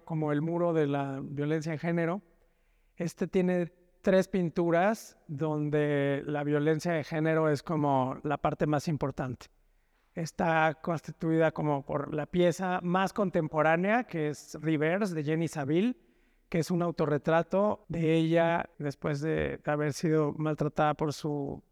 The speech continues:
amante o pareja de, en ese momento. También está la pintura de Frida Kahlo, que se llama Unos cuantos piquetitos, que está basada en un exvoto de una persona que mató a su pareja,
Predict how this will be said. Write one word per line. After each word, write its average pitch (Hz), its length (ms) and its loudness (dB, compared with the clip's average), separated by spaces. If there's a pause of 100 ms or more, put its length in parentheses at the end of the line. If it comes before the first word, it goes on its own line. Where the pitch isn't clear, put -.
(120)
amante 156 580 0
o 135 120 -6
pareja 147 500 -2
de, 143 260 -6
en 143 80 -4
ese 139 200 -4
momento. 131 400 -8 (680)
También 180 560 2
está 175 440 0
la 175 120 0
pintura 170 540 -2
de 165 100 2
Frida 170 380 0
Kahlo, 190 600 0
que 165 120 -8
se 143 80 -8
llama 170 160 -2
Unos 175 200 0
cuantos 170 360 -4
piquetitos, 180 800 -2 (400)
que 175 80 -4
está 165 240 0
basada 180 480 2
en 175 100 0
un 170 560 -2
exvoto 165 680 0
de 151 400 -2
una 160 320 -2
persona 160 460 -2
que 156 140 -4
mató 143 400 -2
a 151 120 2
su 147 580 -4
pareja, 180 640 2